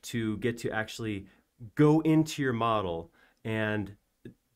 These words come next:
V R has never been more accessible than it is right now. The Quests are, are super affordable. They work very easy. They don't need to hook up to a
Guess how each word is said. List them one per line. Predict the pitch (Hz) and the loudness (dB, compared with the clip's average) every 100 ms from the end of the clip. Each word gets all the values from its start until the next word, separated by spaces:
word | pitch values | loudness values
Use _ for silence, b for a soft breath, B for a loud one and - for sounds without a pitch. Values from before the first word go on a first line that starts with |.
| _ _ _ _ _ - | _ _ _ _ _ -16
V | 131 135 185 | -8 0 6
R | 160 | 6
has | 135 | 4
never | 123 135 143 | 2 0 0
been | 131 123 120 | 0 2 2
more | 113 113 | 0 -2
accessible | - 113 - 107 | -4 -8 -4 -4
than | 98 | -2
it | 95 | -2
is | 92 | -2
right | 90 101 | -6 -4
now. | 87 80 - | -8 -8 -10
The | 95 | -12
Quests | - 135 127 - - | -4 -2 -2 -4 -12
are, | 98 98 92 92 | -6 -4 -4 -4
are | 98 90 | -4 -4
super | - 131 120 120 | -4 -8 -4 -6
affordable. | 120 117 110 110 | -4 -4 -4 -4
They | 101 | -6
work | 95 107 110 | -4 -6 -2
very | 104 110 | -2 -2
easy. | 113 | -4
They | 120 | 0
don't | 151 | 2
need | 156 156 | 0 -2
to | |
hook | - - 143 120 | -10 -4 -2 -2
up | 123 - | -4 -2
to | 127 | -2
a | 110 | -2